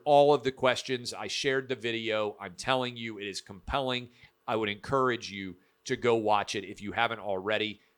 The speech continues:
Being forced to answer, even if he wouldn't answer, to direct questions about his knowledge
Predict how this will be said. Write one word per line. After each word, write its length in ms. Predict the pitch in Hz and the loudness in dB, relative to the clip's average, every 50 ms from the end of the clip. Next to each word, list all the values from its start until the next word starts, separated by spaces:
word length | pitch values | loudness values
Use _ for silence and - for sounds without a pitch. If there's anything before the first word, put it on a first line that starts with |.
| _ _ 101 - | _ _ -8 -4
Being 400 | 135 139 147 147 143 139 127 110 - _ | -2 -2 0 -2 -2 -4 -8 -12 -4 _
forced 540 | 165 156 156 160 147 - - - - - _ _ _ _ - | 4 6 6 6 4 2 -4 -8 -10 -14 _ _ _ _ -6
to 300 | - 135 135 127 123 123 - | -2 -2 0 0 -2 -4 -6
answer, 600 | 135 135 135 143 147 139 - - 110 82 - - - _ | -4 -2 0 0 0 0 -2 -4 -4 -6 -8 -12 -14 _
even 240 | - 180 160 165 165 | -6 -4 -2 0 -2
if 100 | 160 - | -2 -2
he 100 | 170 151 | -4 -6
wouldn't 380 | 139 135 143 156 160 151 139 120 | 0 4 6 6 6 4 0 -8
answer, 540 | 92 101 101 90 85 - - 90 90 87 - _ _ _ _ _ _ _ _ _ - | -10 -8 -8 -8 -8 -8 -8 -8 -8 -12 -12 _ _ _ _ _ _ _ _ _ -4
to 360 | - 151 147 143 131 127 123 - _ _ _ _ _ _ | 0 2 2 2 2 0 -4 -8 _ _ _ _ _ _
direct 640 | - 139 135 120 120 143 156 170 170 - - - - | 0 0 0 2 4 4 4 4 4 0 -8 -16 -12
questions 580 | - 143 156 147 131 - - 151 139 135 127 | 0 2 2 2 2 -2 -4 -6 -6 -4 -6
about 320 | 117 104 107 101 95 95 - | -4 -2 0 0 0 -2 -2
his 260 | - 156 175 165 139 | 0 0 0 0 0
knowledge 560 | 143 131 123 120 120 123 123 120 117 - - | 0 0 2 2 2 0 0 -2 -4 -8 -14